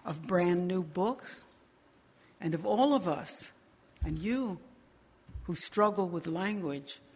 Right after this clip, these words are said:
to make meaning. I'm going to introduce the works here, and then I'm gonna sit down and let her rip.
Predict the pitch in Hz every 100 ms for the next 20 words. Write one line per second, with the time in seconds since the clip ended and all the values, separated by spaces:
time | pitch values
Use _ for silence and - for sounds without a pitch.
0 | - - - - 170 175 175 - - 185
1 | 202 170 131 - - - - - - -
2 | _ _ _ _ _ _ _ _ _ _
3 | _ - - - - - - _ _ _
4 | - - - - - 202 214 214 185 185
5 | 202 190 175 165 - 165 160 196 185 190
6 | 165 170 - - - 170 202 233 - 247
7 | 294 302 - - - - 160 160 202 202
8 | 185 165 160 - 202 190 190 202 160 -
9 | - 165 180 180 165 -